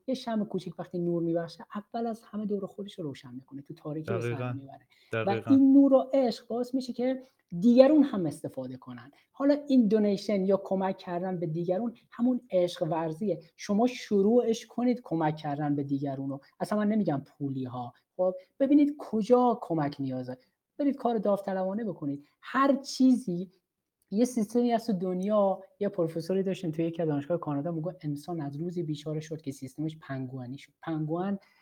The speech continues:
Speaker 1: میاد یک کفی می‌زنه لب آب، شادی می‌کنه توی مثلاً چی، یه ماهی بهش میندازن و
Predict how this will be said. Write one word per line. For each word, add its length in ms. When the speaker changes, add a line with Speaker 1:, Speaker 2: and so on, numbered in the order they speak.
Speaker 1:
میاد 360
یک 200
کفی 300
می‌زنه 360
لب 220
آب، 260
شادی 400
می‌کنه 500
توی 340
مثلاً 440
چی، 260
یه 120
ماهی 320
بهش 240
میندازن 480
و 260